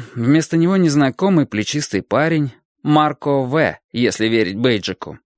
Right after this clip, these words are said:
преградил мне дорогу недобрым упёртым взглядом, не швейцара даже, а скорее охранника.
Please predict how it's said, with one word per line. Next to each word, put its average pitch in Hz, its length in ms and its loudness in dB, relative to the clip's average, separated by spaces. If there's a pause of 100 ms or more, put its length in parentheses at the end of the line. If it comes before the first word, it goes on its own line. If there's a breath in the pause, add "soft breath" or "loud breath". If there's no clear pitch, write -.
(260)
преградил 123 500 0
мне 202 200 2
дорогу 170 340 2
недобрым 160 540 2
упёртым 127 480 0
взглядом, 117 600 0
не 117 120 0
швейцара 104 580 -2
даже, 113 560 -4
а 98 160 0
скорее 113 400 0
охранника. 95 560 -8